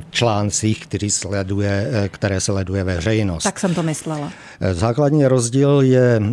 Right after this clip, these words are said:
Speaker 1: eh, v tom, že včely, eh, jsou, eh, vysoce socializovaný z-, hmyz, který, eh, opravdu to dotáhnul, tu socializaci až do špičky,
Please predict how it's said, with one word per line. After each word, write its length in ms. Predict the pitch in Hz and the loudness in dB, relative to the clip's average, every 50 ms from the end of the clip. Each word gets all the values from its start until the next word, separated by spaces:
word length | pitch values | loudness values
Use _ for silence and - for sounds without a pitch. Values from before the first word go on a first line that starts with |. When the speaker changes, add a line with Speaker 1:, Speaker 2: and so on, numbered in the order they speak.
| 127 117 | 0 0
Speaker 1:
eh, 140 | 104 104 92 | 0 -2 -2
v 120 | - - | -4 -10
tom, 380 | - - 117 117 117 120 131 127 | -4 -2 0 2 2 2 2 2
že 140 | 104 107 | 2 0
včely, 840 | 95 - - - - - 117 110 110 110 113 120 120 123 127 135 135 135 - - - - - - - - - - | -2 -4 -6 -6 -2 0 0 2 2 4 4 6 6 6 6 4 2 0 -4 -12 -18 -18 -18 -18 -20 -18 -10 -4
eh, 280 | 101 104 101 104 104 101 | -2 0 0 0 0 0
jsou, 920 | - - - - - - 117 117 113 113 117 117 113 117 117 113 113 123 120 107 107 104 104 104 104 104 104 104 107 113 113 113 - | 0 -2 -2 -2 0 2 2 4 4 4 4 4 4 4 4 4 2 2 2 2 2 2 2 2 2 2 2 0 0 -2 -4 -6 -8
eh, 40 | 117 101 | -6 -2
vysoce 540 | 101 117 - - 135 123 120 - - 117 113 | -2 0 0 2 2 2 2 2 0 0 0
socializovaný 1000 | - - 104 95 - 113 104 104 107 104 98 110 107 107 107 110 110 110 123 131 | 0 -2 -2 -2 -2 0 0 0 0 0 0 0 0 0 2 2 2 2 2 2
z-, 160 | 127 120 110 - | 0 0 -2 -2
hmyz, 600 | 107 95 95 95 98 104 117 131 135 - - 127 117 110 | -2 -2 0 0 0 0 0 0 0 0 0 0 -2 -2
který, 500 | - - - 104 98 95 104 104 107 104 101 | -2 -6 -8 -6 -4 -2 -2 -2 -2 -2 -2
eh, 420 | 101 98 107 107 101 87 - - 101 90 | -4 -6 -6 -8 -10 -12 -10 -8 -8 -8
opravdu 380 | - - 101 104 98 101 107 | -4 -4 -4 -2 -2 -2 -4
to 140 | - - 110 | -2 -2 -4
dotáhnul, 540 | 85 95 92 - - 98 101 95 101 104 101 | -4 -4 -6 -4 -4 -4 -2 -2 -2 -4 -4
tu 140 | 95 104 92 | -6 -8 -10
socializaci 1000 | - - 101 92 - - 101 95 98 98 87 101 98 95 - - 107 98 98 | -8 -8 -10 -10 -6 -6 -4 -4 -4 -2 -2 -2 -4 -4 -4 -4 -4 -4 -4
až 240 | - 123 104 85 90 | -4 -4 -6 -6 -4
do 120 | 92 92 90 | -6 -6 -8
špičky, 640 | - - - 92 82 - - - - 104 110 110 | -8 -8 -10 -8 -6 -6 -6 -4 -2 -2 -2 -2